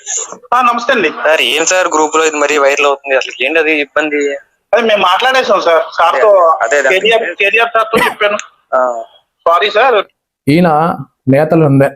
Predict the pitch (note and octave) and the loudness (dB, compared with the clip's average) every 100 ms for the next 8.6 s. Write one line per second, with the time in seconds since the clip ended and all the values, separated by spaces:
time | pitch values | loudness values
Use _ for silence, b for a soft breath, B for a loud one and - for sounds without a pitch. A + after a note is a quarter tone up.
0 | C3 C3 D#3+ D#3+ A2 F#2 _ A#2+ C3 C#3+ | 0 2 2 2 -2 -2 _ 0 2 2
1 | C3 A#2+ A2+ B2+ C3+ C3+ C#3 A#2+ B2+ C#3 | 2 2 2 2 2 2 2 2 0 0
2 | C#3 C3 A#2+ B2+ B2 A#2+ A#2+ A2+ A2+ - | 0 0 2 2 2 4 2 2 0 0
3 | B2 A#2 B2 A#2 A2 A2+ A2+ A2 - - | 2 2 2 2 2 -2 -2 0 -2 0
4 | G#2+ G#2 F2+ - _ _ _ _ _ _ | -2 -2 -6 -12 _ _ _ _ _ _
5 | - B2 D3 D3+ C#3+ C#3 C#3 C#3 C#3 C#3 | -2 0 2 2 0 2 0 2 2 2
6 | A3+ - C3 B2 C3 B2 _ _ _ _ | 2 -2 0 2 2 -2 _ _ _ _
7 | A#2+ C3 D#3 D#3 C#3+ F#3+ C#3+ C#3+ D3+ C#3 | -2 2 2 2 2 2 2 2 2 2
8 | C#3+ - C#3 C3 B2+ | 2 0 0 0 0